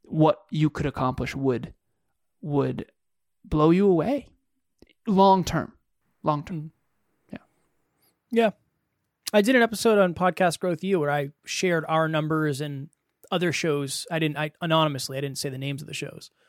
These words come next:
Speaker 2: but I said, "This is, this show is year one." In the first year, they had five thousand downloads.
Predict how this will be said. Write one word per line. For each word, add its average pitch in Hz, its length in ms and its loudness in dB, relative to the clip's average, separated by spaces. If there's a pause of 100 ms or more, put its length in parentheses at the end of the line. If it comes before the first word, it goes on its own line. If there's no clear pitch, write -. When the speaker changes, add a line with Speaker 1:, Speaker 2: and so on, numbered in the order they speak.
(240)
Speaker 2:
but 180 80 2
I 165 60 2
said, 160 260 4
"This 170 180 2
is, 175 220 4 (140)
this 170 120 2
show 185 220 6
is 160 100 2
year 190 220 4
one." 147 300 -4 (320)
In 143 160 -10
the 156 100 -6
first 170 320 0
year, 214 280 0
they 160 100 4
had 147 320 0 (420)
five 156 240 0
thousand 151 240 -2
downloads. - 320 -12